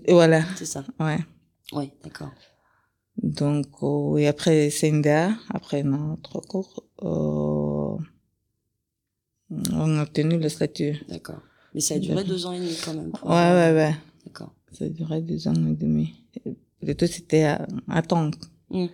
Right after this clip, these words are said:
Speaker 1: Ben, en attendant, on n'avait pas le droit ni travailler, ni rien faire.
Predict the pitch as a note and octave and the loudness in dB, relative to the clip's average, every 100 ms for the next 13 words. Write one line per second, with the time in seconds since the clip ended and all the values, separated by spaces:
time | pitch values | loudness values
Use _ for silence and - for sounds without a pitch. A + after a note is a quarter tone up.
0 | - _ _ _ _ _ E3 C#3+ D3 D3 | -12 _ _ _ _ _ -2 0 2 2
1 | D3+ D3 D3 C#3+ F3+ G3 F3 D#3 C#3+ D3 | 2 2 2 2 2 2 0 0 0 -2
2 | D#3 D#3 D#3 D3 C#3+ C#3 D3 D3 D#3 - | 0 2 4 4 2 2 0 2 0 -2
3 | C#3+ C#3+ D3 C#3+ D3 D#3 D3 - C#3 D3 | -2 0 0 0 -2 -2 -4 -4 -4 -2
4 | F3 F#3+ F#3 G3+ D#3+ D3 C3+ C#3+ - F3+ | -2 -2 0 0 0 -2 -2 -2 2 2
5 | F#3 - | 2 -4